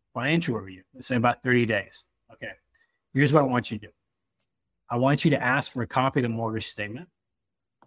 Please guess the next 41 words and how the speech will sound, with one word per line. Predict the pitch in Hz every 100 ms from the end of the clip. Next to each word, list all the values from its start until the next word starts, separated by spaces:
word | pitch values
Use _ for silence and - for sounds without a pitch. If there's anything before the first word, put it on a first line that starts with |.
| _ -
when | 131 123 120 117 -
you, | 120 120 117 113 110 - -
um, | 113 110 104 104 104 - _ -
ask | 123 113
for | 127
those | 117 110
documents | 110 - 110 -
thirty | 117 110
days | 107 104
before | - 107 110
your | 101
meeting. | 104 107 90 _ _ _ _ -
So | 123
I |
got | 131 135 135
them | 117
to | 120
inject | 110 110 127 - -
that | 120 107 -
in | 139 127
that | 107 95
process. | 127 117 - - - - _ _ _ _ -
And | 113
I | 110
got | 131 151
with | 165
the | 135
assistant | 131 - 214 - 127 123 135
that | 123 117
receives | 120 208 220 151
those | 113 101
documents, | 110 104 - 107 107 - _ _ _ _ -
and | 123
I | 123
said, | -
"When | 117 123
this | 127 -
mortgage | 135 160 170
statement | - 139 131
comes | 135 120 147
in, | 117 120